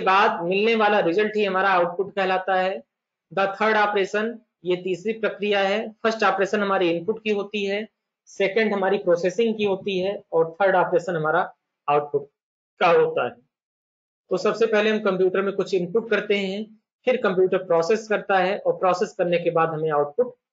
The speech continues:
देता है। तीसरा point है, the computer show the result of the processing operation is a way people can understand, यानी computer हमें उस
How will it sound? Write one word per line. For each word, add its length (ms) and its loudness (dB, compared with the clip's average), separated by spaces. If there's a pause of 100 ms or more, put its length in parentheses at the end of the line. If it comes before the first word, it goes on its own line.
देता 300 -4
है। 140 -14 (1300)
तीसरा 260 2
point 360 2
है, 140 4 (140)
the 160 0
computer 500 2
show 240 -2
the 140 4
result 360 2 (720)
of 320 2 (380)
the 180 -2
processing 580 -2 (180)
operation 540 0 (680)
is 260 -2
a 200 6
way 180 4 (240)
people 400 0
can 200 2
understand, 600 0 (400)
यानी 320 2
computer 440 0
हमें 340 0
उस 140 -2